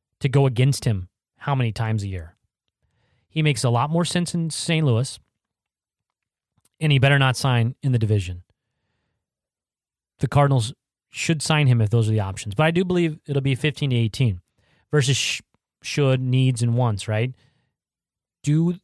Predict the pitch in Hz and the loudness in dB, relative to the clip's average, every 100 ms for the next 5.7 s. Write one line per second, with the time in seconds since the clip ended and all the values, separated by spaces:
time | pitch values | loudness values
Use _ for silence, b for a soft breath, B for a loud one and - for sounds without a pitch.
0 | _ 131 - 156 143 - 139 113 101 107 | _ -4 -2 -2 -2 0 -2 -2 -4 -2
1 | 120 135 147 151 - 127 127 120 - 113 | 0 2 4 2 0 0 2 0 0 -2
2 | 92 98 _ - 120 98 - _ _ _ | -2 -8 _ -4 -2 -2 -10 _ _ _
3 | _ _ _ _ _ _ _ _ _ _ | _ _ _ _ _ _ _ _ _ _
4 | _ _ 139 127 135 147 147 131 - 139 | _ _ -2 0 0 0 0 0 2 0
5 | 120 104 107 135 196 220 | 0 -2 0 0 0 -2